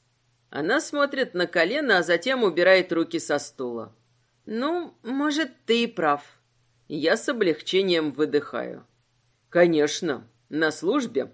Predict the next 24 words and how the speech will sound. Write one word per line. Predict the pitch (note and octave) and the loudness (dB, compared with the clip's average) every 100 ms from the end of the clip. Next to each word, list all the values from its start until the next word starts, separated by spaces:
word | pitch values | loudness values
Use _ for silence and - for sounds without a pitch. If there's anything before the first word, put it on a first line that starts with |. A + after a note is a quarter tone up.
| - | -2
мы | G#3 B3 | 2 2
использовали | - - A#3 G#3 G#3 G#3+ A3 | 2 2 2 2 2 4 2
более | G3 C4 D3+ C#3 | 4 6 6 4
продвинутую | D3+ D3+ D3+ C#3+ C3 - D3 | 2 0 0 -2 -2 -2 -2
версию, | C#3 C3 - - A#2+ A#2+ _ _ | 0 -2 -2 -10 -12 -12 _ _
но | D3 E3+ | -2 0
доктора | D#3 F3 - F#3 A3 | 0 -2 2 4 6
устраивали | G3 - G3 G3 F#3+ F3 F3+ | 4 2 2 4 4 2 2
нам | F3 F3 | 2 0
хорошенькую | F3 A#3+ G#3+ G3+ A3+ G#3+ A#3+ A3 | 0 0 2 0 -4 -2 -4 -2
взбучку, | F#3 D3 C#3 - - C3 - _ _ | -6 -4 -4 -6 -4 -4 -4 _ _
если | E3 F3+ F3+ | 0 2 2
мы | F3 E3+ | 0 0
хотя | F#3 F3+ A#3+ | 0 2 4
бы | A3 | 4
двадцать | F#3+ F#3+ A3 A3 A3 F#3 | 4 4 2 2 -4 0
четыре | G3 G3+ G3+ G3 | -2 2 0 0
часа | A#3+ A3+ D3+ | -4 0 0
не | C3+ | 0
сохраняли | C3+ D3 D3 C#3+ D3 D#3 | -4 -8 -2 0 0 0
покой. | D3+ D3 C#3 C3 A2+ - _ _ _ _ | 0 -2 -2 -6 -8 -10 _ _ _ _
Вот | - G#3 A3 | 0 2 4
увидишь, | G#3+ F3+ C3+ B2 A#2 - _ | 2 2 -2 -6 -10 -14 _
завтра | C3 D3 G3+ - - - | -4 2 2 2 -6 -6